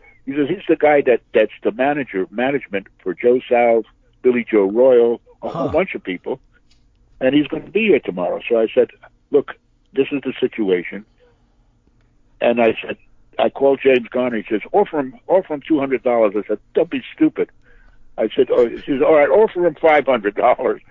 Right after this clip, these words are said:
Speaker 1: So I go out of the office. I come run back. He says, "Wait," he said, "and that money has nothing to do with it." He says, "He won't do it." I said, "Please, just ask Bill Lowry." And I give him a demo of what we had done.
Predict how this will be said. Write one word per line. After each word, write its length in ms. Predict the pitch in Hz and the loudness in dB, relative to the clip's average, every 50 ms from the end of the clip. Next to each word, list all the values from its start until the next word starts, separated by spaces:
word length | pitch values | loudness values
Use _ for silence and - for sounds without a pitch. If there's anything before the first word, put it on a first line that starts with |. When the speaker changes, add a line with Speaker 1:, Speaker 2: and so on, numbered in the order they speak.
| _ _ _ _ - | _ _ _ _ 2
Speaker 1:
So 80 | 156 | 2
I 60 | 135 127 | 2 4
go 200 | - 160 151 151 | 4 4 4 4
out 140 | 151 151 | 4 4
of 80 | 147 139 | 4 4
the 100 | 127 123 | 4 4
office. 260 | 123 127 127 127 - | 4 2 0 0 -2
I 80 | 117 104 | -2 0
come 180 | - 127 113 117 | 0 -2 -2 0
run 120 | 127 120 | -4 0
back. 200 | 113 120 110 - _ _ _ _ _ _ - | 0 0 -2 -2 _ _ _ _ _ _ -8
He 60 | 127 | -8
says, 160 | 127 117 - _ _ - - - - - | -8 -8 -8 _ _ -20 -20 -20 -16 -4
"Wait," 260 | 123 139 143 131 120 | 0 2 2 2 2
he 160 | 113 131 127 - | -2 -10 -6 -4
said, 220 | 147 147 160 160 - | -2 -2 -2 -2 -2
"and 140 | 139 123 120 | -4 -4 -2
that 240 | 123 127 - _ | -6 -8 -8 _
money 240 | - 151 160 170 160 | -2 -2 -2 0 -2
has 140 | 147 143 131 - 135 | -2 -2 -2 -2 -4
nothing 260 | 143 143 131 127 117 | -6 -6 -6 -6 -8
to 80 | 113 | -8
do 120 | 107 - 170 | -6 -4 -2
with 140 | 180 135 98 | -2 -2 -2
it." 100 | 90 92 | -2 -6
He 120 | 110 110 | -6 -10
says, 160 | 104 117 120 117 | -6 -6 -6 -6
"He 100 | 135 147 | -6 -6
won't 280 | 143 147 131 123 117 | -4 -4 -6 -6 -2
do 200 | - 175 202 143 | 0 2 2 2
it." 100 | - - _ _ _ _ _ _ _ _ _ _ _ _ _ _ _ _ _ | 0 -2 _ _ _ _ _ _ _ _ _ _ _ _ _ _ _ _ _
I 120 | - 120 110 | -2 -2 0
said, 160 | - 123 _ | -2 -6 _
"Please, 320 | - - 160 127 101 87 - - - _ _ - - | 0 0 0 2 0 -2 -8 -16 -20 _ _ -4 -2
just 220 | 131 139 - - | -2 -2 0 2
ask 200 | 127 127 127 - - - | 2 2 2 2 -2 -2
Bill 160 | - 110 113 107 | 2 2 2 4
Lowry." 420 | 101 92 87 87 78 73 69 - _ _ _ _ _ _ _ - _ _ | 2 0 0 -2 -4 -8 -12 -20 _ _ _ _ _ _ _ -20 _ _
And 100 | 107 110 | -2 -2
I 80 | 110 | -2
give 200 | 104 - 156 143 | 0 0 -2 -2
him 120 | 143 135 127 | 0 -6 -6
a 40 | 120 | -4
demo 400 | _ 147 156 156 135 98 80 - _ _ _ _ _ _ _ _ _ _ _ _ - - _ _ _ _ _ _ _ _ _ | _ -2 -2 0 -2 -4 -4 -6 _ _ _ _ _ _ _ _ _ _ _ _ -20 -20 _ _ _ _ _ _ _ _ _
of 160 | - 107 98 104 | -8 -8 0 2
what 140 | 123 117 - | 0 2 2
we 140 | 110 104 | -2 -4
had 200 | 101 104 101 - | -2 -4 -6 -4
done. 300 | - 143 143 113 87 - | -2 -2 0 0 -2 -4